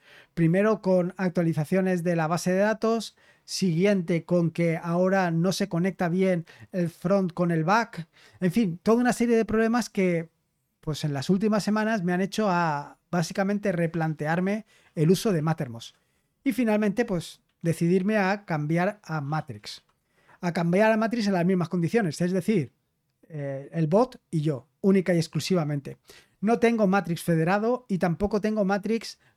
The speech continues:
con distintas opciones que son posibilidades para mostrarte, por ejemplo,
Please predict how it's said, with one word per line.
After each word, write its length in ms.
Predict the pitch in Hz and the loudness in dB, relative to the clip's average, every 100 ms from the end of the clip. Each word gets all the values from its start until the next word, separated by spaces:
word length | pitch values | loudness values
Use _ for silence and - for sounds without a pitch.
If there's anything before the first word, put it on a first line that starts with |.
| - | -4
con 480 | 180 170 165 151 151 | 0 0 -2 -4 -4
distintas 420 | 160 196 202 180 | -4 -2 -2 -4
opciones 320 | 175 190 190 | -2 -2 0
que 80 | 165 | -2
son 220 | 170 165 | -2 -2
posibilidades 840 | 170 160 170 170 175 185 190 202 | -4 -2 -2 0 0 0 0 -2
para 300 | - 156 151 | -4 -4 -2
mostrarte, 680 | 147 139 - 165 170 165 175 | -4 -8 -6 -4 -2 -2 -4
por 140 | 147 | -4
ejemplo, 400 | 139 160 185 180 | -4 -2 0 -2